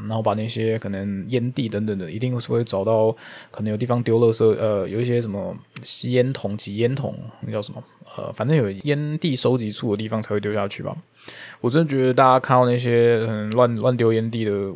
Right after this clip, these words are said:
以比例来说，我，我不确定啊，没有统计数据，但，嗯，依照我的认知，我觉得他们可能算是少数吧。嗯，所以推荐给大家有一，那时候也是在那个时期找到网站，叫什么 Coffee Nomad，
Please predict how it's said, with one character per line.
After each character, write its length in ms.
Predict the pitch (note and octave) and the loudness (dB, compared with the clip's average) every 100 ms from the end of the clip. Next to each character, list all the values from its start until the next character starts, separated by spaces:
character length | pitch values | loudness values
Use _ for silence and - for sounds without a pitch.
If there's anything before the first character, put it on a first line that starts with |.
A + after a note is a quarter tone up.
| - _ _ - | -10 _ _ -20
以 220 | - C3+ D3 | -14 -8 -8
比 220 | A#2 A#2 | -4 2
例 40 | |
来 160 | D#3+ A#2 | 4 4
说， 180 | - C#3 | 2 2
我， 180 | D#3 D#3 | 2 2
我 80 | E3 | 2
不 80 | |
确 120 | A#3+ D#4 | 6 6
定 120 | A#3+ | 6
啊， 120 | C#3 | 4
没 80 | D#3 | 6
有 100 | F3+ | 6
统 140 | D#3+ | 6
计 100 | C#3+ | 2
数 220 | E3 D3+ D3 | 0 -2 -2
据， 140 | D3+ | 0
但， 200 | E3+ D3+ | 4 2
嗯， 640 | C#3 B2+ A#2 A2 A2 A#2 B2+ | 2 -4 -6 -8 -8 -8 -6
依 100 | D3+ | 4
照 160 | D#3+ | 6
我 220 | B2+ A2+ | 6 4
的 80 | A2 | 2
认 200 | C#3+ C3+ | 2 2
知， 160 | A2 A#2+ | 0 -4
我 100 | A2 | -4
觉 120 | A2 | 0
得 40 | |
他 60 | A#2 | 0
们 80 | A#2 | 0
可 80 | G2+ | -2
能 100 | G#2 | -2
算 200 | A2 G#2+ | -2 -2
是 60 | |
少 200 | G2+ - | -4 -6
数 160 | G#2 G#2+ | -6 -6
吧。 140 | - - _ _ _ - - - - - - - - | -8 -12 _ _ _ -20 -20 -20 -20 -18 -18 -20 -2
嗯， 200 | C3+ C3 | 2 2
所 160 | - E3 | 4 4
以 400 | D#3+ B2+ A2 G2+ | 4 4 0 -6
推 120 | - B2+ | 0 2
荐 120 | B2+ | 2
给 100 | F#2 | 2
大 200 | A2+ G#2+ | 4 4
家 160 | A2+ | 4
有 100 | G#2+ | 2
一， 80 | G2 B2 | 2 -2
那 80 | |
时 140 | A#2 A2+ | -2 2
候 140 | A2+ | 2
也 80 | A2 | 2
是 100 | C#3+ | 2
在 160 | E3 E3+ | 2 2
那 100 | F3+ | 2
个 80 | C#3+ | 0
时 160 | - | -4
期 140 | A2+ A2+ | -4 -4
找 120 | G2 | -2
到 80 | G#2 | 0
网 180 | G2 A2 | -2 0
站， 160 | A#2 A2 | 0 2
叫 80 | |
什 100 | A2+ | 0
么 180 | A2 G#2 | -2 -4
Coffee 500 | G#2 - B2+ C3 B2 | -4 2 4 4 4
Nomad， 480 | B2 A#2+ G2+ F#2+ G2+ | 4 4 2 0 -6